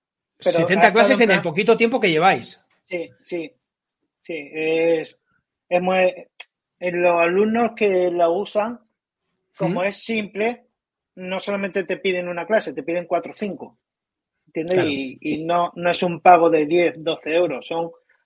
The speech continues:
Speaker 1: es
Speaker 2: Ujú.
Speaker 1: más secuencial.
Speaker 2: Ujú.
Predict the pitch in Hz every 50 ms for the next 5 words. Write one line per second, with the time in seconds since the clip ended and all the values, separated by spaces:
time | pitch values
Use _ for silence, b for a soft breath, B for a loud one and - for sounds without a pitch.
0 | _ _ _ - 170 170 170 165 165 139 156 _ _ - 175 175 170 165 165 160
1 | 156 - 175 - 165 147 135 - 190 175 147 110 - _ _ _ _ _ _ _
2 | _ _ _ _ _ _ _ _ _ _ - 147 123 110 156